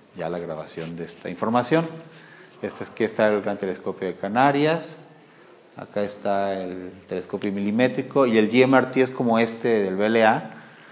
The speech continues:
pero en India y además, pues no es, bueno, no, estas tienen superficie,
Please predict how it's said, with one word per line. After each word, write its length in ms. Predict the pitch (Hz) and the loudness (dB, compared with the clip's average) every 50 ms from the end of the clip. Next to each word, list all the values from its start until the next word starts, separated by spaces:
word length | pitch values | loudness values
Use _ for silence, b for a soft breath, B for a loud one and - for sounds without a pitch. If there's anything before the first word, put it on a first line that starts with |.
| B B B - - | B B B 0 4
pero 400 | 123 123 127 123 127 131 107 107 | 6 8 8 8 6 6 4 4
en 120 | 107 107 | 2 0
India 540 | 110 117 123 123 139 143 156 170 170 - - - | 0 0 0 2 4 4 4 4 2 -2 -6 -4
y 60 | 107 | -2
además, 640 | 98 98 98 95 95 101 104 107 120 117 - - - - - B B B B B B | 0 0 0 0 0 0 0 0 0 -2 -4 -10 -16 -18 -20 B B B B B B
pues 100 | - 92 | -6 -4
no 220 | 92 104 107 110 113 | -2 0 2 2 4
es, 240 | 113 110 110 113 113 | 2 2 0 -2 -4
bueno, 220 | 110 110 107 110 | -2 -2 -2 -2
no, 240 | 107 110 113 117 123 120 | -2 0 0 0 0 -2
estas 280 | 127 113 - - 127 | -4 -4 -4 -6 -4
tienen 240 | - - 123 120 117 | 0 0 0 0 0
superficie, 840 | 117 104 - 107 98 - 110 107 - - 117 113 110 107 104 101 | -2 -2 -2 -4 -4 -2 -4 -8 -6 -4 -4 -2 -2 0 -2 -2